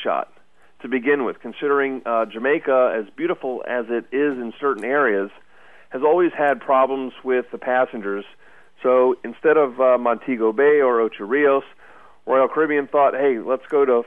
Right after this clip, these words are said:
Falmouth, uh, Jamaica, and build a port there." But the, the whole area is in such, uh, you know, quoted, it's, it's in deplorable condition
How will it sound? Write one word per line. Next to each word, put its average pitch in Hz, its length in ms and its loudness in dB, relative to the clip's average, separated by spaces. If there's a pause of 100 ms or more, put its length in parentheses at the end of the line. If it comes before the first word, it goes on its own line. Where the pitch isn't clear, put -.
Falmouth, 135 380 0 (260)
uh, 107 200 -4
Jamaica, 110 680 0
and 107 280 -4
build 123 220 0
a 113 160 0
port 127 380 -4
there." 127 340 0 (460)
But 117 240 -2
the, 123 160 -4 (100)
the 117 80 -6
whole 143 240 2
area 135 400 2
is 110 260 -6
in 113 280 -8
such, 139 180 -4 (240)
uh, 107 220 -4
you 85 60 -10
know, 110 160 -6 (120)
quoted, 131 480 -2
it's, - 220 -10
it's 135 200 -12
in 123 120 -10
deplorable 160 600 0
condition 101 600 -10